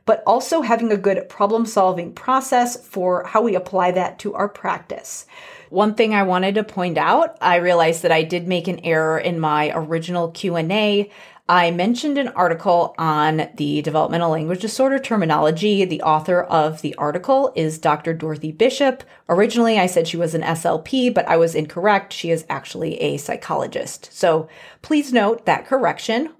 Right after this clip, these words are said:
as you're listening. So I wanted to just warn you that my microphone was really jiggly during this Q and A. I don't know what was going on. Um, I, I'm tr-, I tried to fix it before I recorded this intro. So hopefully you don't hear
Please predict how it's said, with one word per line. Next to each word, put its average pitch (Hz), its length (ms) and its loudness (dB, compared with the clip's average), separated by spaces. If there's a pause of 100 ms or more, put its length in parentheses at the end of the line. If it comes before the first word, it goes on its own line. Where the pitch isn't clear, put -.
(120)
as 165 240 0
you're 156 100 -2
listening. 285 460 -4 (120)
So 247 520 2
I 226 100 2
wanted 269 300 2
to 247 80 -4
just 202 260 -4
warn 294 300 0
you 294 320 0
that 196 420 0
my 226 180 0
microphone 370 560 0
was 311 160 -6
really 269 240 -4
jiggly 226 480 0
during 233 300 0
this 226 160 -4
Q 240 200 -4
and 233 120 0
A. 233 160 2
I - 160 0
don't 269 140 0
know 269 100 -2
what 254 140 2
was 233 120 -4
going 226 280 -2
on. 208 380 4
Um, 175 520 0
I, 185 600 4 (340)
I'm 190 140 -8
tr-, - 180 -14
I 190 100 -4
tried 277 240 0
to 381 80 0
fix 349 320 -4
it 403 160 2
before 240 320 2
I 220 40 4
recorded 233 440 0
this 226 160 -4
intro. 190 500 -4
So 190 180 -4
hopefully 214 440 -4
you 214 140 -2
don't 196 280 0
hear 190 520 0